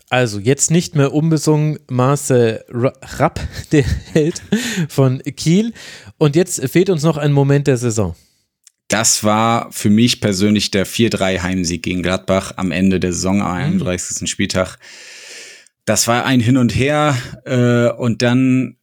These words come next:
Speaker 2: Maschino zum Schluss noch mit dem vier drei. Das Stadion ist wirklich explodiert, dass man dann noch dadurch die Chance hatte, auch auf den Relegationsplatz. Da hat alles gepasst. Ähm, das war wirklich ein unfassbarer Moment. Und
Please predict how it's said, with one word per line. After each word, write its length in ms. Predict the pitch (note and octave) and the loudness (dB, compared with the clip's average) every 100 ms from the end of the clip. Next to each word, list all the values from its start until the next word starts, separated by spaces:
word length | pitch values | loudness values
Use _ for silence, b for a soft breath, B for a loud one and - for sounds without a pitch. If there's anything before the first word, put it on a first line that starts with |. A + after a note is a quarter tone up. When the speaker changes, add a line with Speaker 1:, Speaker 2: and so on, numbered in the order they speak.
| _ _ _ _ - | _ _ _ _ -2
Speaker 2:
Maschino 760 | B2+ A#2+ - C#3+ C3 A#2+ A#2+ - | 0 2 0 0 2 2 0 -4
zum 240 | - B2+ | -2 0
Schluss 340 | B2 - A#2+ - | 0 2 0 0
noch 120 | A2+ | -2
mit 180 | G#2 G#2+ | -2 -2
dem 120 | G#2+ | -4
vier 220 | - A#2+ | 0 0
drei. 340 | A2 G2+ G2+ G#2+ | 0 0 2 0
Das 180 | G#2 - | 0 -2
Stadion 400 | - G2 G#2+ G#2 | 0 -2 0 -2
ist 380 | F#2 - - F#2+ | -2 -4 -4 -6
wirklich 360 | A2 G2+ G2 | -8 -6 -6
explodiert, 720 | - - - F#2 A2+ A#2+ A2+ - - | -8 -10 -8 -2 2 2 2 -4 -4
dass 180 | A2 | -2
man 160 | G#2 G#2+ | 0 0
dann 160 | A2 A#2 | 2 2
noch 240 | A2 - | 0 -4
dadurch 420 | - G#2 G#2+ A2 | -4 -2 0 -2
die 100 | - | -2
Chance 360 | - A2 A#2 - | -2 0 0 0
hatte, 200 | G2 G2+ | 0 0
auch 300 | G#2 G#2 - | 0 -2 -4
auf 240 | - G#2 | -8 -8
den 160 | - G#2+ | -6 -4
Relegationsplatz. 1040 | G2+ G#2 G2+ F#2+ - A2 - - G2 - - B B B B B | -2 0 0 -2 -4 -4 -4 -4 -2 -4 -8 B B B B B
Da 140 | G#2 F#2 | -2 -2
hat 160 | G2 | -2
alles 280 | G#2 A2+ - | -2 0 0
gepasst. 640 | G2+ - G#2+ A2 - - | -4 -2 -2 0 0 -2
Ähm, 580 | - G2 F#2+ F#2 F2+ D#2+ _ _ _ _ _ | -4 0 0 0 -2 -4 _ _ _ _ _
das 240 | - E2+ - | -6 -4 -4
war 140 | F#2 | -2
wirklich 360 | F#2 E2 F#2 - | -2 -2 -4 -4
ein 100 | F#2 | -6
unfassbarer 600 | - G#2 - F2 - F2 | -4 -6 -4 -6 -4 -4
Moment. 400 | E2+ F2+ F#2+ F#2+ | -4 -2 0 -2
Und 580 | - F#2 F2 - - - | -4 -6 -6 -6 -10 -10